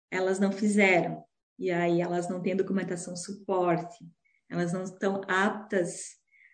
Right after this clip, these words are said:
pra sustentar aquele tipo de despesa, por exemplo, que eles querem fazer o claim. Então, o que que eu sugiro? Se você tá pensando em abrir um business, dá uma estudada,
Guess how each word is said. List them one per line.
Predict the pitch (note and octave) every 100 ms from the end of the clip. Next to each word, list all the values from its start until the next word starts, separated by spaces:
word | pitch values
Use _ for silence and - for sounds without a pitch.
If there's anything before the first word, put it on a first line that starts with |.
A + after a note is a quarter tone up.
| _ _ _ _ _ _ _ _
pra | F#3 F#3+
sustentar | G3+ G#3+ - A3+ A3+ - F3+ G3+ A3 -
aquele | G3 G3 G3
tipo | F3+ A3 - F#3+
de | F#3
despesa, | E3+ - - G3+ G3 G3+ F3+
por | F3 E3
exemplo, | D#3+ D#3+ -
que | - E3+
eles | E3
querem | - F3+ E3
fazer | F3 E3+ E3
o | E3
claim. | - E3+ D#3 D3 D3 _ _ _ _ _ _ _ _ _ _ -
Então, | G3 - G#3+ A3+
o | A3
que | C4
que | C#4
eu | C4
sugiro? | B3 A3 G3+
Se | F#3+ G#3+
você | A3 C4+
tá | B3+ - G#3+
pensando | G#3+ G#3+ G#3 F3+
em | F3+
abrir | F3 E3+
um | E3+
business, | E3 E3 E3+ E3
dá | E3+
uma | G#3 C4
estudada, | C4 - - D#3+ D#3 D#3+ E3+